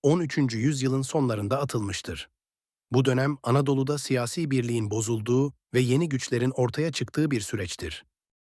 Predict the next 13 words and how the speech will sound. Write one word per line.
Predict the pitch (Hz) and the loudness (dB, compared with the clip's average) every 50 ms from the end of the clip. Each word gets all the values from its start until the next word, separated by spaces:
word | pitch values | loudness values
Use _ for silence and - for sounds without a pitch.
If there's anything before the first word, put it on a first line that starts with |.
| _ _ - | _ _ 0
Osman | 104 107 - - 131 120 117 104 | 0 2 2 2 2 2 2 2
Gazi'nin | 98 101 98 95 95 104 110 127 143 143 | 0 0 0 0 0 0 0 0 0 0
kurduğu | - - 131 120 110 117 127 139 131 | 0 0 -2 -2 0 0 -2 -2 -2
küçük | - 123 - - 156 127 - | -2 -4 -2 -4 -4 -2 -2
beylik, | 113 104 92 92 117 139 - - - _ _ _ _ _ - | -2 -2 -2 -2 -2 -4 -4 -8 -16 _ _ _ _ _ 4
oğlu | 135 135 135 139 160 180 - | 4 6 6 6 4 2 2
Orhan | 143 135 120 117 147 143 135 113 | 0 0 0 0 0 0 0 0
Gazi'nin | 113 113 113 117 110 120 120 135 143 127 113 | 0 0 0 0 0 0 0 0 0 0 0
liderliğinde | 113 113 110 120 120 120 117 120 117 110 110 139 135 120 | -2 -2 0 0 0 0 0 0 0 0 0 0 0 0
büyük | 127 151 160 - - | 0 0 -2 -2 -2
bir | 135 120 113 110 | -2 -2 0 0
devlete | 117 107 104 107 104 - 160 151 | -2 -2 -2 -2 -2 -2 0 0
dönüşmüştür. | 127 107 98 87 - - 95 87 - - - - - - | 0 0 -2 -4 -6 -6 -6 -8 -8 -8 -8 -10 -10 -12